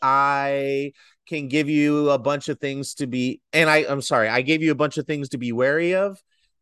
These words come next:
So, uh, I thought I'd do a bullish adoption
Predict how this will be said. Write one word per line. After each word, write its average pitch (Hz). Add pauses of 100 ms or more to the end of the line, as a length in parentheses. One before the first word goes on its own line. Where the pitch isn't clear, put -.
So, 135
uh, 139
I 139
thought 160
I'd 151
do 143
a 131
bullish 135 (100)
adoption 120